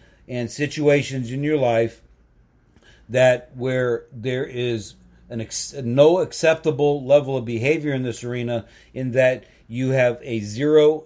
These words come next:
tolerance for mediocrity in what you're doing, a zero tolerance for procrastination, a zero tolerance for, uh, for areas that are not gonna help you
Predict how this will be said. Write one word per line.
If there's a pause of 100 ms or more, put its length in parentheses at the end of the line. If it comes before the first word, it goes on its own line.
(140)
tolerance (120)
for
mediocrity (380)
in
what
you're
doing, (380)
a
zero
tolerance
for
procrastination, (300)
a
zero
tolerance (240)
for, (640)
uh, (300)
for
areas
that
are
not
gonna
help
you